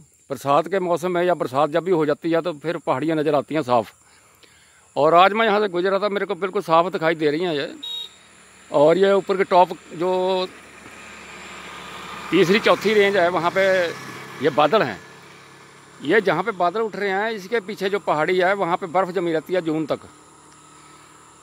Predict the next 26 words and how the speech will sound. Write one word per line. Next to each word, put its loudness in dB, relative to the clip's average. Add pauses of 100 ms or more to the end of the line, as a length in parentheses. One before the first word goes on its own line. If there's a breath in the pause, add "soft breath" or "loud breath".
(140)
और 6
अभी 0
भी -2
जो 2
है, 4
अभी 0 (120)
वहाँ -4
पे -4
बर्फ़ 0
होगी, 0
क्योंकि -6
सितंबर -2
है, 2 (1080 soft breath)
बर्फ़ 2 (360)
होगी 2
वहाँ 0
पे 0
पीछे। -4 (400)
ये -2
तो 0
मेरे -2
को, -2 (580)
मेरा -2
ख्याल 2
चाइना 2
है, 0